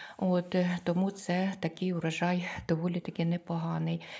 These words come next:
Я так її потихеньку викопую і, е, тру на тертушку і в морозильну камеру відправляю.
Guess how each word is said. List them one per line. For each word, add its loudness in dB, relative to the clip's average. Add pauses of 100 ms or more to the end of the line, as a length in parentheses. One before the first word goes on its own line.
(160)
Я 2
так -2
її 2
потихеньку -2
викопую 2
і, 0
е, -2
тру 2
на 2
тертушку -2
і 0
в 0
морозильну 0
камеру -2
відправляю. -4